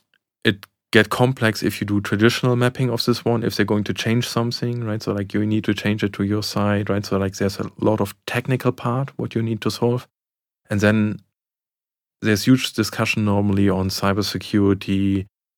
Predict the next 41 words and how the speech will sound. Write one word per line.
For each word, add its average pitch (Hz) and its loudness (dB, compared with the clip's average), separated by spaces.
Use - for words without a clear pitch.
um, 95 0
business 101 2
objective, 92 0
who's 107 0
benefiting 95 -2
from 92 0
what, 92 0
right? 98 -2
And, 92 -6
and 98 -4
all 101 -2
this 98 -4
kind 95 -4
of 92 -4
thing. 113 -4
So - -2
very, 104 6
very 104 2
difficult 131 0
and 101 -2
very 98 4
broad. 104 4
As 101 -4
more 107 0
players 107 2
you 98 0
have 98 0
in 104 -2
the 110 0
game, 135 0
as - -8
more 107 0
complexity 98 -2
you 95 -2
will 95 4
have. 87 -2
Um, 92 -2
this 120 4
is 135 2
something 110 4
what, 104 0